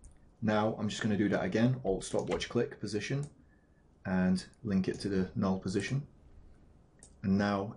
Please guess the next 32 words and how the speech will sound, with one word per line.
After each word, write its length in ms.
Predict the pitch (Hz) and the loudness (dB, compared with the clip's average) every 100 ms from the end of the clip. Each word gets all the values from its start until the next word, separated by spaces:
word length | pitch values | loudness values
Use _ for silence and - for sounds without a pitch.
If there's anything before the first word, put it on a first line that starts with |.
| - | -10
it's 180 | - 110 | -4 -2
matching 320 | 98 82 101 | -2 -2 0
the 80 | 95 | 0
null. 300 | 98 95 - - - _ - - - - - - - - - - - - - - - - - - - - - - | 2 0 -4 -16 -20 _ -20 -20 -20 -20 -20 -20 -20 -20 -20 -20 -20 -20 -20 -20 -20 -20 -20 -20 -20 -20 -20 -4
So 220 | - 120 | 2 4
one 260 | 120 139 | 4 2
thing 320 | 131 - 127 120 | 0 2 4 4
you'll 180 | 110 | 4
notice 400 | 110 120 123 131 | 4 4 4 0
is 160 | 156 147 | -2 -2
it 100 | - | -2
kind 160 | 131 117 | 2 4
of 80 | |
looks 200 | 117 - | 2 0
like 140 | 101 - | 0 -2
flat, 460 | - 110 127 - - | -2 -2 -2 -4 -10
like 160 | - | -8
cardboard. 640 | - 104 101 101 113 135 - - - - - | -2 0 0 2 2 2 -4 -20 -20 -20 0
You 80 | 127 | 4
might 200 | 135 131 | 4 4
want 140 | 127 | 2
it 100 | 123 | 0
to 60 | 117 | 0
have 140 | 110 | 0
a 60 | 107 | 2
more 260 | 107 104 101 | 2 2 0
kind 140 | 110 | -4
of 100 | 95 | -4
three 240 | - 110 | 0 0
D 180 | 101 107 | 2 2
look. 340 | 98 90 - - | 0 -2 -6 -12
So 400 | - 113 110 | -2 4 4